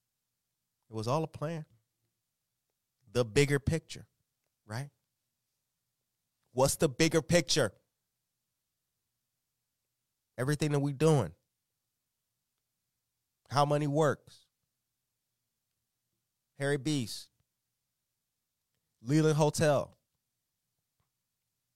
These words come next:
Whatever you doing. Zen Loft. Right? I could just look down. All of you guys are involved in something. Right. Creating a community. Michael Rayford.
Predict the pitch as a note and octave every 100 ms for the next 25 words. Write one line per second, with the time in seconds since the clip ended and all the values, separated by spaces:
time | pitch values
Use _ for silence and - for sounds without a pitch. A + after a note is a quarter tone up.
0 | _ _ - A#2 D#3 D#3 C3+ A#2 E2+ E2
1 | C#3 D#3+ D#3+ C3+ - - _ _ _ _
2 | _ _ _ _ _ _ _ _ _ _
3 | G2 G#2+ C#3 - _ _ _ _ _ _
4 | _ _ _ _ A#2 B2+ A2+ A2 A2 C#3
5 | C3+ C#3 F2+ B2+ D3+ D3 C#3+ C#3 C3 B2
6 | A2 A#2+ C#3+ C#3+ A#2+ B2 B2 C3 C3+ _
7 | _ _ _ _ _ _ _ _ C3+ C3+
8 | - B2 C3+ C#3 C3+ C#3 D3 C#3+ G#2+ A2+
9 | B2 B2+ C#3 C#3 - -